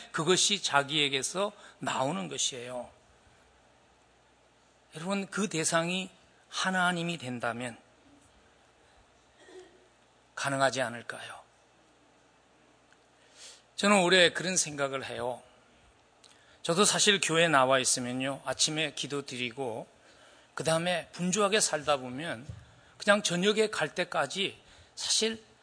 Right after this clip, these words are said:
하나님을 묵상하는 시간이 중간중간에 자연스럽게 이루어지는 것 같지 않아요. 그래서 올해는요,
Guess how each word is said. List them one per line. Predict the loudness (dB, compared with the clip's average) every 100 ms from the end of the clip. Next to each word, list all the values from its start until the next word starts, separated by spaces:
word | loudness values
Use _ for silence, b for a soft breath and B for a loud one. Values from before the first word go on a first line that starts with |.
| b b
하나님을 | -4 -2 4 4 4 2 2
묵상하는 | 0 0 2 4 4 2 2
시간이 | 0 0 -2 -2
중간중간에 | -4 0 2 2 0 -2 0 0
자연스럽게 | -2 -2 -2 -4 -4 -6
이루어지는 | -4 -6 -6 -6 -8
것 | -10
같지 | -12 -10 -12
않아요. | -14 -16 -18 -20 _ _ _ b b b b
그래서 | 0 2 4
올해는요, | 4 2 2 0 0 0 -2